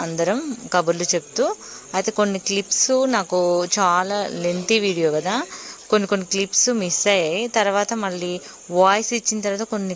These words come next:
క్లిప్స్ వచ్చాయన్నమాట. ఆ, వెతికాను, అప్పుడు మళ్ళీ ఇవి ఎండ్‌లో యాడ్ చేయాల్సి వచ్చింది. ఇది actually స్టార్టింగ్‌లో యాడ్ చేయాలి, but ఇంకా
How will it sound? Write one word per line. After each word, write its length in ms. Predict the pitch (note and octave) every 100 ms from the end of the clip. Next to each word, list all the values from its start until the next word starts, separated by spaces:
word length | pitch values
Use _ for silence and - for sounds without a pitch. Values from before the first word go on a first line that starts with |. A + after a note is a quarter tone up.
| F#3
క్లిప్స్ 300 | F#3 - G#3
వచ్చాయన్నమాట. 600 | F#3+ - E3+ D3+ D3+ C#3+ G3 C#4 - - - - - F3
ఆ, 240 | F3 E3+
వెతికాను, 460 | F3 F3+ - G3+ E3+ G3 F#3+
అప్పుడు 240 | D#3+ F#3 G3+
మళ్ళీ 240 | F3 E3 F3 E3
ఇవి 300 | E3+ A#3+ - F3+
ఎండ్‌లో 240 | E3+ E3 F3+
యాడ్ 340 | E3 D#3 -
చేయాల్సి 240 | E3 D#3+ D3+
వచ్చింది. 300 | - E3 F#3
ఇది 100 | F3+ F3
actually 380 | E3 - G3 A#3+ E4+ - - -
స్టార్టింగ్‌లో 580 | - F3 E3+ F#3 F#3 G3 E3+
యాడ్ 160 | D#3 - E3
చేయాలి, 420 | E3 C#3 D3+ B3 - - - - F3+
but 180 | F#3
ఇంకా 400 | F#3+ F3+ F3 E3+